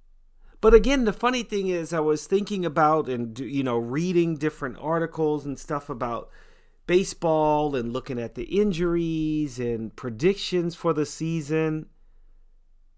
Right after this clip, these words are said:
It's funny that in many ways, it's not an exact science. You can be as prepared as you want to be, but still going into the season,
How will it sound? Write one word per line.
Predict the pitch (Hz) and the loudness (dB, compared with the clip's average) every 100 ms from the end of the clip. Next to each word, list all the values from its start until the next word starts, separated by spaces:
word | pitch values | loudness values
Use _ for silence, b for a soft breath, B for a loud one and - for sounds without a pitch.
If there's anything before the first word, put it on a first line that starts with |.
| _ - _ _ - - - - | _ -20 _ _ -20 -20 -16 -6
It's | 160 165 | -4 -4
funny | - 202 226 233 | -6 0 0 0
that | 165 160 143 - | -2 0 0 -4
in | 156 147 147 | -2 0 2
many | 175 208 165 | 2 2 0
ways, | 139 151 135 117 110 107 - - - - - - | 2 4 4 2 -4 -10 -14 -14 -14 -14 -16 -6
it's | 175 170 | -4 -2
not | 196 214 240 | 0 0 0
an | 208 | -4
exact | 156 170 202 202 | -6 -4 -4 -6
science. | - 175 208 - - - - - - - - - _ - - - | -6 -6 -6 -12 -16 -20 -20 -20 -20 -20 -20 -20 _ -20 -18 -4
You | 156 220 | 0 2
can | 220 175 | 2 0
be | 175 180 156 | 0 2 2
as | 151 - | 0 -2
prepared | 139 131 - 180 185 196 185 | -6 0 6 6 6 4 2
as | 170 160 143 | 2 0 0
you | 165 | 0
want | 156 165 170 - | 2 0 0 -2
to | 139 | -6
be, | 107 110 98 - _ - - - - - - | -4 -6 -6 -14 _ -20 -20 -20 -20 -20 -4
but | 131 127 - - - - _ _ _ | 0 0 -2 -16 -20 -20 _ _ _
still | - - - - - 185 180 151 131 120 | -16 -14 -12 -16 -2 4 6 6 4 0
going | 113 131 147 143 | 0 2 4 2
into | 143 143 151 | 0 -2 -4
the | 127 123 | -6 -6
season, | - 135 120 110 110 104 | -6 -6 -6 -6 -8 -8